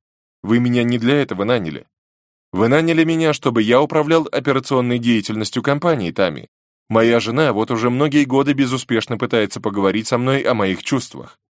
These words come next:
А теперь вы заставляете меня говорить о них на работе.'» Я ответила ему:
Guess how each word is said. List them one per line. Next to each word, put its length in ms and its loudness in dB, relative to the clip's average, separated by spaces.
А 120 2
теперь 280 0
вы 140 2
заставляете 640 0
меня 240 -2
говорить 400 0
о 80 0
них 220 -4
на 100 0
работе.'» 540 -2
Я 160 4
ответила 400 -2
ему: 360 -8